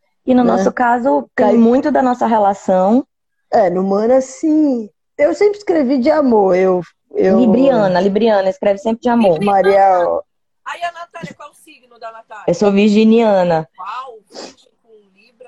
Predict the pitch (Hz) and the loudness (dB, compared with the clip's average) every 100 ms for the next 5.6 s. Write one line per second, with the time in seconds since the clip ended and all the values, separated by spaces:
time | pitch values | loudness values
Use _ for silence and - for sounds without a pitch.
0 | 226 214 _ - - _ _ 190 202 196 | -20 _ _ -20 -20 _ _ 0 2 2
1 | - 196 196 196 190 196 196 233 240 233 | 2 2 2 4 2 0 0 0 2 2
2 | 226 226 220 208 208 202 240 220 277 262 | 2 2 0 0 2 2 2 2 0 0
3 | 196 170 170 165 - 285 220 254 214 254 | 2 2 0 -4 -4 -2 -2 -2 -2 0
4 | 247 220 196 185 175 - _ _ _ - | 2 2 0 0 -2 -4 _ _ _ -6
5 | 220 233 240 247 240 - | 0 2 4 2 0 -6